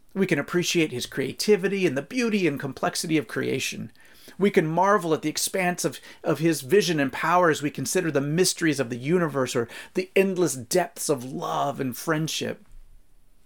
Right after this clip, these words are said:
But if we want to know his character, and if we want to know his demeanor and his call upon our lives,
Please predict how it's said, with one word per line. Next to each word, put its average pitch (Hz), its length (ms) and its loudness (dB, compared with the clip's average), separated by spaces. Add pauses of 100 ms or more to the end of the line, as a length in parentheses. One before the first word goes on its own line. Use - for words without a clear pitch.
(380)
But 135 140 -2
if 117 80 -6
we 123 100 0
want 147 280 -2
to 196 80 -4
know 196 160 0
his 185 140 2
character, - 720 -10 (680)
and 135 80 -6
if 117 80 -6
we 151 80 2
want 151 400 -2
to 135 280 -2 (300)
know 139 280 0
his 143 200 -2
demeanor 151 920 0 (220)
and - 160 -8
his 127 180 -4
call 151 420 0
upon 139 340 -4
our 123 120 -2
lives, 98 580 -8